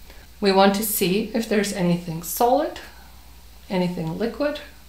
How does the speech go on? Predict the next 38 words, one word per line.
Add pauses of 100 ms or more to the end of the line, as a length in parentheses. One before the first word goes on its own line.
(120)
or
whether
we
have,
in
fact,
an
empty
antrum, (800)
which
is
the
preferred
state. (720)
If
we
find
clear
fluid, (140)
that's
when
we
move
on
to
the
quantitative
exam,
and
we're
trying
to
establish
how
much
volume
there
is.